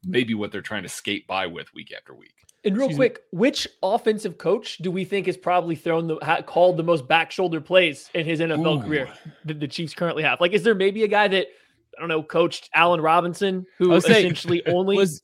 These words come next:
Speaker 3: was Matt Nagy here, uh,
Speaker 2: Yeah.
Speaker 3: when Kelvin Benjamin signed for, like, a
Speaker 2: Hmm.
Speaker 3: year?
Speaker 1: <laughs> For
Speaker 3: I
Speaker 1: that one back shoulder throw that Patrick
Speaker 3: Yeah.
Speaker 1: Mahomes has ever
Speaker 2: That
Speaker 1: thrown?
Speaker 2: might have been
Speaker 3: Yes.
Speaker 2: <laughs> one more than since Matt Nagy left. I just,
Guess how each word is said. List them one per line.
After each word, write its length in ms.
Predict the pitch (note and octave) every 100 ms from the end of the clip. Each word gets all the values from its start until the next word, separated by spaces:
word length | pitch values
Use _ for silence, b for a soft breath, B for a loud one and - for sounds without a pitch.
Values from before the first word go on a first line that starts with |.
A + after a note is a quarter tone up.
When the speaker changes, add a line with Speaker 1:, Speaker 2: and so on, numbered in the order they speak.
| _
Speaker 3:
was 200 | F3 F#3+
Matt 300 | F3 A#3+ G3+
Nagy 360 | F3+ G3 F3+ G#3
here, 560 | F3 G#3 G#3+ G#3 G3+ -
uh, 40 |
Speaker 2:
Yeah. 600 | D3 D3 D3 C#3+ C#3+ C3+
Speaker 3:
when 240 | A#2 D#3+ D#3+
Kelvin 380 | E3+ F3 F3 E3
Benjamin 680 | E3 E3+ F3 F3 F3 F3+ - -
signed 420 | D#3+ D#3+ E3+ -
for, 100 | F3+
like, 240 | F3 E3+
a 60 | F3+
Speaker 2:
Hmm. 60 |
Speaker 3:
year? 380 | F3 F3+ F#3 F3+ - _
Speaker 1:
<laughs> 200 | _ -
For 60 |
Speaker 3:
I 380 | C3 C#3+ C#3 C3+
Speaker 1:
that 220 | D3 -
one 380 | - B2 C3 C#3+
back 240 | B2 B2 B2+
shoulder 320 | C3+ B2+ C3
throw 280 | - B2+ B2+
that 100 | B2
Patrick 320 | A#2 A2 A2+
Speaker 3:
Yeah. 80 | D3
Speaker 1:
Mahomes 280 | A#2 B2+ A#2
has 120 | A2
ever 220 | B2+ A#2+
Speaker 2:
That 60 | A2+
Speaker 1:
thrown? 160 | B2+ C3+
Speaker 2:
might 160 | E3
have 120 | E3 F3
been 80 | C#3+
Speaker 3:
Yes. 240 | C#3+ E3
Speaker 2:
<laughs> 80 | F#3+
one 320 | F#3 A#3 G#3
more 160 | A3+ G#3+
than 300 | C4+ A#3 -
since 340 | - B3 -
Matt 260 | A#3 G#3+ A#3
Nagy 280 | A#3 A#3 B3+
left. 260 | C4+ B3 A#3+
I 40 |
just, 140 | G#3